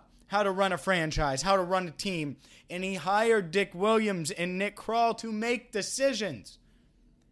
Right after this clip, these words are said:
And if this report from Jon Heyman is true, that Bob Castellini did not want to trade Matt Harvey, who gives a crap what you want, Bob?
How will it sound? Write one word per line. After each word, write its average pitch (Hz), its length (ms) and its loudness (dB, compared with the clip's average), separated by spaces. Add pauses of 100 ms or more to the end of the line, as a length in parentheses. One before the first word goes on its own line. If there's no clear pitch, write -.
(600)
And 175 200 0
if 139 160 -8
this 240 260 2
report 226 460 6
from 165 160 -4
Jon 196 260 2
Heyman 190 320 -2
is 170 100 -4
true, - 340 -4 (720)
that 151 280 2
Bob 214 320 6
Castellini 185 640 0
did 139 160 -6
not 165 260 0
want 147 380 -2
to 160 100 -6
trade 170 560 -6 (720)
Matt 165 260 -2
Harvey, 156 520 -4 (1160)
who 254 280 0
gives 226 380 2
a 190 80 2
crap 127 500 -6 (160)
what 160 240 -2
you 170 240 -4
want, 185 420 0
Bob? 117 460 -2